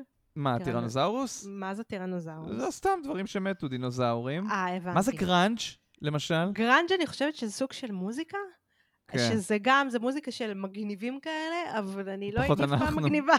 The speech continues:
Speaker 2: <laughs> זה ממש לא, כמו שאתה אומר, כד הקמח, אז כן, זה לא
Speaker 1: כן.
Speaker 2: כד הקמח.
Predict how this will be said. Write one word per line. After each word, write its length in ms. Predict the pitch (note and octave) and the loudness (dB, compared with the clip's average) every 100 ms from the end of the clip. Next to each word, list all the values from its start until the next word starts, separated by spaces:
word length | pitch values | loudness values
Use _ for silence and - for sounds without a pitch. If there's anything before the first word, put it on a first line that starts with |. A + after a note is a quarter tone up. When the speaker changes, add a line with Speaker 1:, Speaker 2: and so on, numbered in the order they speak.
| - | 6
Speaker 2:
<laughs> 100 | C#4 | 4
זה 80 | B3+ | 2
ממש 400 | A#3 A#3 C4 D4 | 2 2 2 2
לא, 160 | D4 C#4+ - - - | 0 0 -8 -16 -2
כמו 120 | A#3+ | -2
שאתה 160 | - B3+ | 2 2
אומר, 200 | B3 B3 | 2 -2
כד 180 | - A#3+ A3+ | 2 2 2
הקמח, 640 | - A#3+ C4 D#4+ D#4+ - | 0 0 2 0 0 -8
אז 180 | F#3 E3+ - | -12 -14 -8
כן, 220 | F#3 F#3 | -6 0
זה 100 | G#3+ | 4
לא 80 | A#3 | 4
Speaker 1:
כן. 80 | A3 | 6
Speaker 2:
כד 180 | A3 | 4
הקמח. 540 | G#3+ - G3 F3 E3+ | 4 0 -4 -4 -10